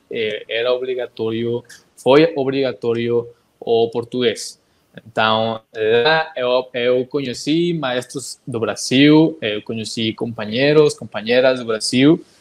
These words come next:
que são pessoas espetaculares, muito, muito, muito lindas. Eu tenho algumas relações de amizade com, é,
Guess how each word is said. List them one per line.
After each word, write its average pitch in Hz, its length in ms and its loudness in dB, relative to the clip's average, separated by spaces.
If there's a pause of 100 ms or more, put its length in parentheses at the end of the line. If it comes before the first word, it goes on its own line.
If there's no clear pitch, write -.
(180)
que 113 240 2
são 117 680 0
pessoas 113 720 -2
espetaculares, 123 1120 0
muito, 110 400 -10
muito, 113 300 -8
muito 123 300 -6
lindas. 120 480 0 (260)
Eu 107 120 -2
tenho 120 280 2
algumas 117 600 0
relações 135 540 0
de 123 80 2
amizade 127 840 2 (400)
com, 123 400 2 (160)
é, 107 320 2